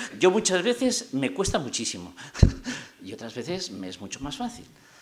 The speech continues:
Pero importante el, a ver, llegar a vivir contemplativos en la acción, que es lo que dice San Ignacio, es lo que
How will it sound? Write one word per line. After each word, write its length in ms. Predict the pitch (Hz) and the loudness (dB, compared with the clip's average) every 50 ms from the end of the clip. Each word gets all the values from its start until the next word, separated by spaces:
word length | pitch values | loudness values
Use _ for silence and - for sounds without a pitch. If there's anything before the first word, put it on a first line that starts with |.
| - - - - | -20 -18 -12 -6
Pero 100 | - 120 | -4 -4
importante 760 | 127 120 123 135 127 - - 190 196 190 - 208 190 - - - - - _ - - - - | -2 -2 -4 -6 -6 -6 -6 -6 -6 -6 -6 -8 -8 -8 -12 -16 -20 -20 _ -20 -20 -14 -6
el, 260 | - 123 113 113 113 110 107 - - - - - - - - - - - - - | -2 -2 -2 -2 -4 -6 -8 -12 -14 -18 -18 -18 -18 -18 -18 -20 -18 -16 -12 -8
a 80 | 110 | -4
ver, 240 | 117 127 - - - - 123 - - - | -2 -2 -2 -4 -6 -10 -12 -14 -6 -2
llegar 440 | 127 131 131 156 180 185 - - - | 0 2 4 4 4 4 2 -2 -4
a 80 | 127 120 | -6 -4
vivir 480 | 107 123 127 151 156 147 113 - - - | -4 -4 -2 -2 -2 -2 -2 -4 -6 -4
contemplativos 1000 | - 131 123 117 113 - 127 131 120 - 117 107 - - 175 180 151 135 131 - | -2 -2 -2 -2 -2 -2 -2 -4 -2 -2 -4 -4 -4 -6 -6 -6 -4 -4 -4 -4
en 120 | 160 156 | -4 -2
la 80 | 143 127 | -2 -4
acción, 400 | - - - - 139 113 95 92 92 - - - - _ _ _ _ _ - | -4 -6 -6 -6 -4 -6 -6 -8 -12 -16 -20 -20 -20 _ _ _ _ _ -8
que 80 | 139 | -6
es 40 | 120 | -6
lo 100 | 113 123 | -6 -4
que 80 | - 131 | -4 -4
dice 180 | 123 123 117 | -4 -2 -4
San 200 | 110 - 135 131 | -4 -4 -2 -2
Ignacio, 520 | 127 113 104 101 98 95 - - 101 95 98 98 - _ _ - - - - - - - _ - | -2 -4 -4 -6 -8 -10 -10 -12 -14 -14 -18 -20 -20 _ _ -20 -20 -20 -20 -20 -20 -20 _ -14
es 180 | - - 131 | -12 -8 -6
lo 140 | 127 113 - | -6 -6 -6
que 100 | - 117 | -8 -10